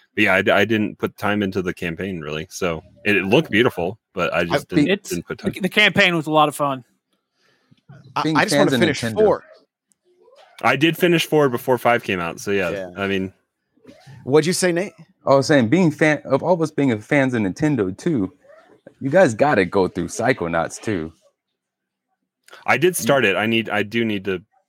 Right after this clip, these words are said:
Speaker 1: play
Speaker 2: That
Speaker 1: more.
Speaker 2: game
Speaker 1: I
Speaker 2: is
Speaker 1: mean, that,
Speaker 2: fun.
Speaker 1: that's the, that's the problem with Game Pass, right? It's like,
Speaker 2: <laughs>
Speaker 1: y-, you install something, it's like, "Oh, yeah, I'll play that," and then,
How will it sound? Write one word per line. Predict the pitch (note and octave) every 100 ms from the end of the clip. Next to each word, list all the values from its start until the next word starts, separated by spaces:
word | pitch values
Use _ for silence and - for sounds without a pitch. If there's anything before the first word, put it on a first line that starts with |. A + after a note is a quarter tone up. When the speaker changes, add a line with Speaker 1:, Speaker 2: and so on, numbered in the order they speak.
| _
Speaker 1:
play | F2+
Speaker 2:
That | D#3+
Speaker 1:
more. | F#3+
Speaker 2:
game | D#3+
Speaker 1:
I | G2+
Speaker 2:
is |
Speaker 1:
mean, | A2
that, | A2
Speaker 2:
fun. | E3+ E3
Speaker 1:
that's | G#3+ -
the, | A3
that's | - G#3 -
the |
problem | - A#3 D4+ E3+
with | B2
Game | G#2 G2
Pass, | F#2 F2 -
right? | B2+ E3+
It's | A#2
like, | C#3
Speaker 2:
<laughs> | B2+ A#2+ A2 F3+ - - F3 -
Speaker 1:
y-, | E3+ -
you | C#3 C#3+
install | - D#3+ F3+
something, | - C#3+ D3+
it's | D3+ D3
like, | F#3
"Oh, | A#3+ D4
yeah, | C4+
I'll | G#3+ G3
play | F#3+ E3+
that," | C#3 B2+
and | B2
then, | C3 B2+ C3 B2+ B2 F#2+